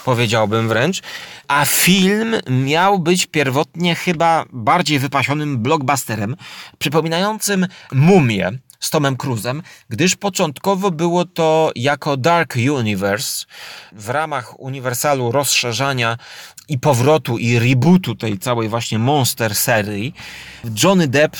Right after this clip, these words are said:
miał, miał grać, e, w tym filmie. Podobno poszło to w innym kierunku niż miało pójść. Mnie to nie interesuje. Mumia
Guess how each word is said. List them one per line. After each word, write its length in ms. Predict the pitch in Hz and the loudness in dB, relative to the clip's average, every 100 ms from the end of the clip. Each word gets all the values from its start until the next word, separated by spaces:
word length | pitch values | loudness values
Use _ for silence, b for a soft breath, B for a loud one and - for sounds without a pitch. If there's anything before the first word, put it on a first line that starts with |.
| 139 | -8
miał, 520 | 139 139 131 127 101 | -2 0 0 0 -6
miał 260 | 131 131 120 | -2 -2 0
grać, 640 | 123 131 131 - - 82 82 95 | 0 0 -2 -8 -10 -12 -12 -12
e, 40 | |
w 80 | 117 | -12
tym 200 | - 131 | -10 -10
filmie. 440 | 123 139 135 143 139 B B B B B B B _ _ - | -8 -8 -6 -6 -8 B B B B B B B _ _ -2
Podobno 640 | 190 202 214 262 233 214 | 2 4 6 4 4 2
poszło 400 | 185 208 220 214 | 4 2 4 2
to 140 | 185 147 | 0 0
w 80 | |
innym 280 | 175 202 185 | 0 0 0
kierunku 540 | 180 147 156 170 139 147 | 0 0 -2 -6 -8 -6
niż 640 | 131 147 127 - - - _ _ _ | -4 -4 -4 -4 -6 -12 _ _ _
miało 680 | 131 151 190 196 185 180 165 | -2 2 6 6 6 6 2
pójść. 640 | - 175 165 156 - - B B B - | -2 -4 -2 -4 -6 -8 B B B -6
Mnie 360 | 160 160 185 | 0 2 2
to 100 | 196 | 2
nie 180 | 190 180 | 4 4
interesuje. 760 | 160 156 143 120 156 151 143 135 B B | 2 2 2 0 0 0 0 -2 B B
Mumia 800 | 131 170 247 226 190 156 143 | 6 8 8 6 6 4 4